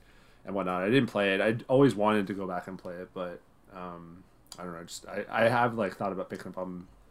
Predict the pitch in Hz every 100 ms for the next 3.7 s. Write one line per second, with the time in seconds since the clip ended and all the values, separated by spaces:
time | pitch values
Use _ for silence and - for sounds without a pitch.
0 | - _ - 98 - 98 98 98 110 101
1 | 95 90 107 95 107 107 101 101 - -
2 | 113 123 - 113 98 95 101 101 98 -
3 | 101 98 - 95 90 87 85